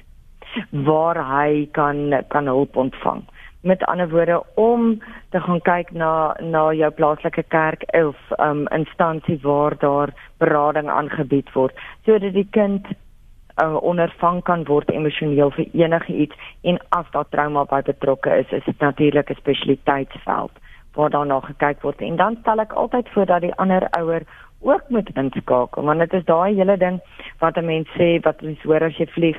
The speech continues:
jy weet, sit eers die suurstofmasker op jou eie gesig voordat jy dit op jou kind sit, sit.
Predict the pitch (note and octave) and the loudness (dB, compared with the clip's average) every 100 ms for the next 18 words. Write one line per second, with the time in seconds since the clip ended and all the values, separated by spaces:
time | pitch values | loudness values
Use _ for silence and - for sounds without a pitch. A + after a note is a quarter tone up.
0 | - - - - D#3 E3 D#3+ D#3 - F#3 | -8 -18 -18 -4 2 4 4 2 -2 -2
1 | - F3+ E3+ E3+ F3 D#3+ - D#3 - D3+ | 2 0 0 0 0 2 2 0 0 0
2 | D3 - - C#3+ C#3+ - C#3+ C3+ E3 D#3+ | 0 -4 -2 0 0 2 2 2 -2 -4
3 | D#3+ D#3+ - D#3 D3+ D3 C#3+ D3 C#3 C#3 | -6 -8 -2 0 0 0 0 0 0 0
4 | C3+ E3 D#3 - B2+ B2 A#2+ - - | 2 0 0 -2 0 0 -4 -4 -6